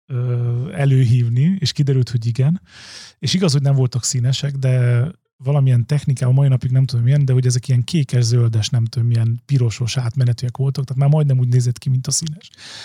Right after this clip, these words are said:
És az volt, hogy a magazinok megvettük, méreg drága magazint, ki lefotóztunk a,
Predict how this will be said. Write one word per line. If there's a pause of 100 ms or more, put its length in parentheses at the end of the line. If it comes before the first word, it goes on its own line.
(280)
És
az
volt,
hogy
a
magazinok
megvettük,
méreg
drága
magazint,
ki
lefotóztunk
a,